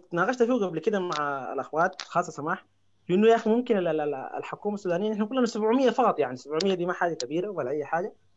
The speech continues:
لما انا حسبتها حسابيا صراحه، شايل ورقتي وقلمي من يوم، من يوم قالوا انه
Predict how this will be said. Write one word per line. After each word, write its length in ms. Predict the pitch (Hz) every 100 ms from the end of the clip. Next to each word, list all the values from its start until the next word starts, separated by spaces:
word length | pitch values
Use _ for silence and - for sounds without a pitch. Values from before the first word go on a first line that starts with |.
| _ _ 165
لما 280 | 175 190
انا 80 | 254
حسبتها 400 | 202 202 226 233
حسابيا 480 | 202 170 160 170 214
صراحه، 540 | 165 160 190 180 151
شايل 260 | 131 165 175
ورقتي 240 | 151 -
وقلمي 380 | 180 170 151 160
من 140 | 170 156
يوم، 440 | 143 135 135 135
من 160 | 147 185
يوم 180 | 175 156
قالوا 320 | 160 160 160
انه 220 | 165 151